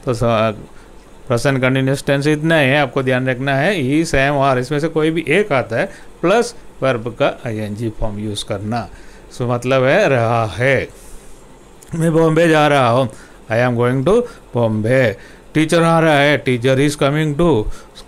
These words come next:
classroom। और हम लोग जा रहा है, पिकनिक जा रहा है, we are going to, we are going for picnic।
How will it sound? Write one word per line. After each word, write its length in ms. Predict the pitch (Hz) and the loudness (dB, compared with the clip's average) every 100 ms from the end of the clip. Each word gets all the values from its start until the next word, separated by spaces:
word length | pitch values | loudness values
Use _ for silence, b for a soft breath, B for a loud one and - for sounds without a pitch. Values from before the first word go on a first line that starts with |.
| - | 0
classroom। 540 | 147 131 131 135 123 90 80 - - - - - B B B - - | 2 2 2 0 0 -2 -10 -20 -18 -18 -20 -20 B B B -20 -8
और 360 | 113 123 135 147 B B B B B - | 0 0 0 -6 B B B B B -8
हम 160 | 120 131 | -4 0
लोग 380 | 147 175 175 - B B B B B - - - - B B B B B B B - - - 117 | 2 2 -2 -8 B B B B B -20 -20 -20 -20 B B B B B B B -20 -18 -14 -2
जा 280 | 139 147 | 2 4
रहा 260 | 156 143 131 | 4 4 4
है, 340 | 123 135 85 - - - | 4 2 0 -6 -12 -4
पिकनिक 340 | 139 160 160 | -2 0 0
जा 220 | 131 127 | 2 2
रहा 180 | 120 110 | 2 2
है, 320 | 107 127 101 | 2 0 -2
we 100 | 101 | -2
are 200 | 127 123 | 0 0
going 480 | 113 120 127 131 120 | 0 0 0 -4 0
to, 200 | 165 208 208 B - | 2 2 -2 B -6
we 60 | 127 | -2
are 400 | 139 147 143 131 | 2 4 2 2
going 360 | 127 135 151 | 2 2 0
for 180 | 147 160 208 | 2 2 2
picnic। 640 | 147 139 135 147 139 - | -2 -2 0 2 0 -2